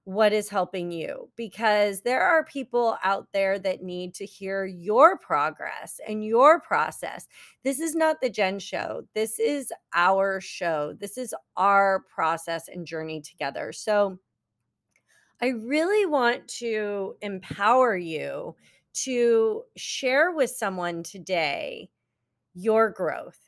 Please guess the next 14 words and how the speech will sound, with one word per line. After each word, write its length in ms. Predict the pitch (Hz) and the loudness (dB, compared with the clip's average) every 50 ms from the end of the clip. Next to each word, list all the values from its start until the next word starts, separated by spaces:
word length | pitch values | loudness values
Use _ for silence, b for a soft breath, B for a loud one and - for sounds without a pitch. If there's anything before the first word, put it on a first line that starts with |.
| - _ _ | -20 _ _
and 220 | 214 208 214 208 208 | -8 -6 -6 -4 -4
your 300 | 202 208 214 220 226 226 | -2 0 0 0 0 -2
healing 800 | - - - 190 175 160 156 151 147 151 143 143 - - 175 _ _ _ _ _ | -4 -10 -10 -8 -6 -6 -8 -8 -10 -12 -14 -14 -18 -20 -20 _ _ _ _ _
and 600 | 220 214 208 214 214 214 214 208 214 214 214 - b b b b b b _ | -6 -4 -2 -2 -2 -2 -2 -2 -4 -6 -10 -12 b b b b b b _
your 300 | 196 208 247 294 381 403 | -2 2 2 2 2 2
discomfort. 800 | 302 240 208 - - _ - 170 156 151 _ 156 147 - - - | -2 -2 -4 -4 -6 _ -8 -8 -8 -8 _ -10 -10 -10 -10 -12
Share 300 | - - 254 254 277 311 | -8 -4 0 2 4 4
it 80 | 339 | 4
on 180 | 349 330 311 311 | 4 0 0 0
social 380 | 311 - 247 226 - - 233 214 | -2 -4 -4 -4 -4 -6 -8 -8
media. 760 | 202 190 180 175 156 165 165 160 156 156 156 156 156 160 b b b b b b b b | -6 -8 -8 -8 -8 -6 -4 -2 -2 0 0 -2 -4 -6 b b b b b b b b
Share 360 | - - - 262 254 269 294 302 | -14 -8 0 2 4 4 4 4
this 200 | 320 320 285 - | 2 -4 -4 -6
podcast. 1160 | _ - 180 151 165 156 - - 160 160 151 151 147 156 151 156 165 - - - - - - | _ -2 0 0 0 -2 -6 -6 0 2 4 4 4 4 2 0 -4 -6 -10 -10 -10 -12 -16